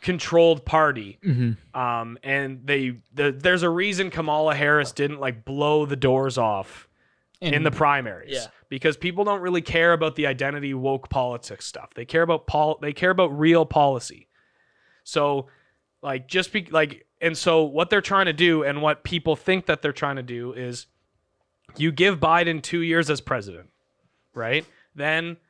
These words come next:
Speaker 1: say, like, a, uh, they give him a mental exam and they say, "Under the twenty-fifth Amendment, he's not fit to be president anymore." You're only two years in. So guess who gets to be president?
Speaker 2: Kamala.
Speaker 1: Your V P.
Speaker 2: Mm-hmm.
Speaker 1: And that gives her two years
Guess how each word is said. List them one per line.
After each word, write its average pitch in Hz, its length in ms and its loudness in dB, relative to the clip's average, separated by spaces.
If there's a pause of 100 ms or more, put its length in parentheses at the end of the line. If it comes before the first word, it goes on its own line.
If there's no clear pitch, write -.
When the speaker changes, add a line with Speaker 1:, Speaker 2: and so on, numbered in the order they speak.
Speaker 1:
say, 156 320 -4
like, 143 400 -2 (420)
a, 127 580 -6
uh, 110 500 -8 (360)
they 135 140 -4
give 147 180 0
him 156 140 -2
a 156 60 -2
mental 151 400 0
exam 143 420 0
and 139 80 -10
they 135 80 -8
say, 131 460 -8
"Under 139 200 -2
the 147 120 -8
twenty-fifth 151 440 -4
Amendment, 143 380 -10
he's 131 220 -8
not 143 240 -4
fit 143 360 -4 (460)
to 139 80 -4
be 135 140 -4
president 160 420 -2
anymore." 107 420 -12 (480)
You're 139 160 -2
only 190 160 -4
two 196 220 -6
years 170 300 -2
in. 127 300 0 (180)
So 127 640 0
guess 147 220 0
who 156 80 0
gets 147 220 -4
to 135 60 -8
be 123 80 -4
president? 123 520 -2
Speaker 2:
Kamala. 143 540 2
Speaker 1:
Your 135 180 -2
V 143 180 -4
P. 135 400 -2
Speaker 2:
Mm-hmm. 127 320 -4
Speaker 1:
And 139 140 -8
that 185 160 -2
gives 190 240 0
her 175 120 0
two 226 340 -2
years 185 520 2